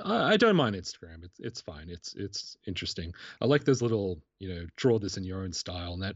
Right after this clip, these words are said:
offers a lot of interaction with other artists and other fan bases and stuff. Like, like I, I drew, like, a Hollow Knight, you know, um, it's a video game. It's actually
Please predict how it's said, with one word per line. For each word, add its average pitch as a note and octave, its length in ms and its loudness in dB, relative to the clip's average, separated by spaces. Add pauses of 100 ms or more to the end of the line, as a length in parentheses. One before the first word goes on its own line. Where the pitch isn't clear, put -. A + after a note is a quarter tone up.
offers F2+ 280 -6
a G2 40 -2
lot F#2 140 0
of - 60 -8
interaction F#2 600 0
with E2+ 140 -2
other F2+ 200 -2
artists F2 460 2
and E2+ 200 0 (320)
other G2+ 160 4
fan F2 360 4
bases F2+ 420 2
and F2 120 0
stuff. - 440 0
Like, E2 300 -4 (480)
like B2 120 6
I, C#3 240 8
I B2 40 6
drew, D3+ 200 6
like, A#2 180 4
a - 60 -8
Hollow B2 340 2
Knight, C3 280 2
you C3+ 60 0
know, A2+ 300 2
um, F#2+ 360 -6 (100)
it's G2 180 -4
a A2+ 60 4
video F#2+ 280 -2
game. G2 300 -2 (280)
It's - 100 -2
actually G#2 320 4